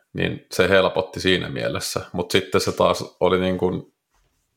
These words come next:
iskupäin naamaa, kun tuli toisella kierroksella ja se olikin treenattu välissä. Luomut oli treenannut ja sitten ne viiskyt,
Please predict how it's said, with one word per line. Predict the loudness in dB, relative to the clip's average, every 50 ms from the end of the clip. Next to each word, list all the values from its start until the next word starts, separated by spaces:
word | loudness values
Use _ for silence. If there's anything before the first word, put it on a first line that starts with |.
| _ _ _ -12
iskupäin | -6 -4 -2 -2 0 -2 -2 -2 -2 -2 0 0 0 0 0 -2 -4 -4 0 2
naamaa, | 4 4 4 4 2 0 0 -2 -2 -2 -2
kun | -2 -4 -4 -4 -2
tuli | -2 -2 -2 0
toisella | 0 0 0 2 2 2 0
kierroksella | 0 0 0 0 0 -2 -4 -4 -4 -4 -2 -2 0
ja | 0 -2 -2 -4 -8 _ _ _ _ _
se | -8 -4 -2
olikin | -2 -2 -2 -2 -2 -4 -4 -4 -10 _ _ _
treenattu | 2 4 6 6 4 4 2 0 -4 -6 -8 _ 0 0 0 0 -4 -18 -20 _ _ 0
välissä. | 2 4 4 4 2 -2 -2 -4 -2 -2 -4 -4 -8 -20 -20 -20 -20 -20 -20 -20 -20 -20 -20 _ _ _ 2
Luomut | 4 6 6 6 4 2 0
oli | 0 0 0
treenannut | 2 2 4 4 4 2 0 -2 -2 -2 -4 -4 -4 -4
ja | -4 -2
sitten | 0 -2 -4 -4 -2 -2 -2 -2 -2 -4 -10 -14 _ _ _ _ _ _ -6
ne | 0 2
viiskyt, | 2 2 2 0 -2 -4 -4